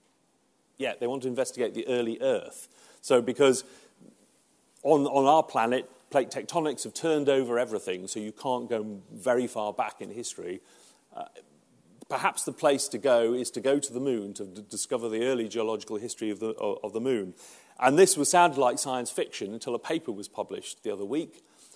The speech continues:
of a lunar sample from Apollo fourteen that indeed appears to be more like the Earth than the rest of the moon. It's tantalizing, it's cha-, it's not fully,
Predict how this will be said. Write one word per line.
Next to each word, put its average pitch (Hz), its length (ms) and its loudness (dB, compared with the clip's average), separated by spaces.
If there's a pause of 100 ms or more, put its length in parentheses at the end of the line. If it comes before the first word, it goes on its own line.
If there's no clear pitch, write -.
(200)
of 113 160 -2
a 110 60 0
lunar 139 340 6
sample 120 440 -2
from 107 140 -10
Apollo 104 360 -6
fourteen 101 760 -6
that 110 120 -8
indeed 120 680 -2
appears 160 540 0
to - 80 -14
be 104 400 -10 (260)
more 127 260 2
like 123 300 0
the 123 160 -2
Earth - 540 -4 (160)
than 104 160 -4
the 104 80 -6
rest 110 260 -6
of 98 60 -14
the 104 80 -8
moon. 98 400 -12 (720)
It's - 120 -8
tantalizing, 156 800 6
it's - 420 -4
cha-, 120 280 -4
it's 107 240 -4
not 123 240 -2
fully, 123 500 4